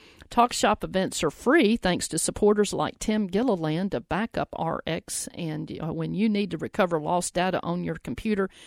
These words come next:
you're gonna feel very thankful when you call Tim at Backup R X and simply download all your data and your system files immediately when you need it. So contact him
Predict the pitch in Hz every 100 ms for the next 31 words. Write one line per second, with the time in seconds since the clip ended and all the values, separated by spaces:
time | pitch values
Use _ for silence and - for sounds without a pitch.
0 | - - 202 196 165 180 160 143 160 190
1 | 220 214 202 190 175 - 151 160 160 165
2 | 180 170 - 196 160 - - 175 - 170
3 | - 175 170 - - 151 - 190 185 170
4 | 180 170 180 190 180 170 - 170 196 226
5 | 233 175 180 180 - - - - - 160
6 | 160 190 - 165 165 160 156 165 170 208
7 | 165 - 156 151 - _ _ _ _ _
8 | _ _ - 190 190 170 170 147 - -
9 | 156 - 226 233 202 175 - 185 170